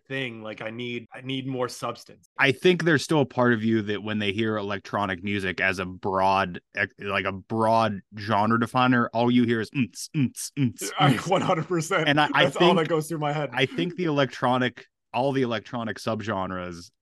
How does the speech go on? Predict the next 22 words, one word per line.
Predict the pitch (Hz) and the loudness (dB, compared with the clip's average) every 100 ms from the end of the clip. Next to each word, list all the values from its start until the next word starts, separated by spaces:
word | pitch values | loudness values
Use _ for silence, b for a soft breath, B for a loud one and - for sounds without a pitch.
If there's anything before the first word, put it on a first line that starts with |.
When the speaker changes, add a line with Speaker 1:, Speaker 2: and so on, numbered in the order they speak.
| - | -10
Speaker 2:
have, | 110 110 95 | -4 -4 -4
like, | 104 95 123 107 | -8 -8 -10 -12
grown | 113 117 110 107 95 90 _ | -6 -2 -2 -2 -4 -8 _
exponentially | 110 - 107 104 101 101 95 | -6 -6 -4 -4 -4 -4 -4
out | 90 101 | -2 0
Speaker 1:
Oh, | 143 | 2
Speaker 2:
from | 135 | 4
Speaker 1:
yeah. | 127 117 175 | 4 2 0
Speaker 2:
that. | - | -4
And | 120 120 | 0 0
that, | 110 123 | 2 2
Speaker 1:
Yeah. | 139 127 | 0 -6
Speaker 2:
that | 120 123 165 | -2 -2 0
is | 160 | -2
probably | - 143 135 120 120 | -2 0 0 -2 -4
one | 104 110 117 | -12 -4 -2
of | 107 | 0
the | 107 101 | 0 -2
smallest | - 117 104 110 107 95 - - _ - | -4 -4 -2 0 -2 -4 -14 -20 _ -14
genres | 104 104 95 98 92 87 | -6 -4 -4 -4 -8 -10
right | 104 95 | -8 -8
now. | 92 87 80 80 | -8 -10 -10 -14